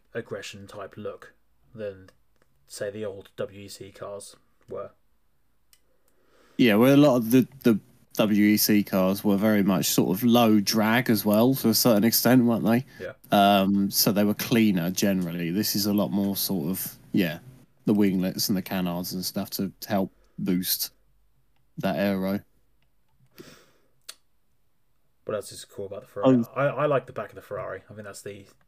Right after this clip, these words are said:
Speaker 1: biggest difference. It's just sort, it sort of has this sort of squared off, um, right at the back end where, where the wheel arch sort of extends to the, the back panel and then just <laughs> sliced off.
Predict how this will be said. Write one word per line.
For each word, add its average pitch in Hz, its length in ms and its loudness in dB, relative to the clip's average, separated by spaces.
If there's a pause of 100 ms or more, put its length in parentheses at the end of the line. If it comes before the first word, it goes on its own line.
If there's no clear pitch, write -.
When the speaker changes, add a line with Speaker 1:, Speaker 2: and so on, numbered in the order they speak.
(300)
Speaker 1:
biggest 98 360 -12
difference. - 600 -16
It's - 120 -18
just - 140 -16
sort, 113 220 -8
it - 60 -14
sort 113 200 -4
of 107 60 -10
has 101 120 -12
this 104 140 -18
sort 101 200 -14
of 98 160 -16 (840)
squared 110 540 -6
off, - 320 -10 (720)
um, 95 500 -12 (640)
right 107 180 -8
at - 60 -20
the 98 60 -16
back 98 240 -16
end 92 200 -12
where, 98 200 -12
where 101 140 -10
the 98 340 -14 (200)
wheel 107 220 -8
arch 101 280 -14
sort 101 220 -12
of 98 60 -16
extends 95 520 -10
to 117 100 -12
the, 101 280 -14 (260)
the - 80 -20
back 101 280 -14
panel 95 300 -16
and 98 60 -18
then 101 80 -18
just 98 260 -18 (340)
<laughs> - 80 -20
sliced - 380 -10
off. 95 220 -16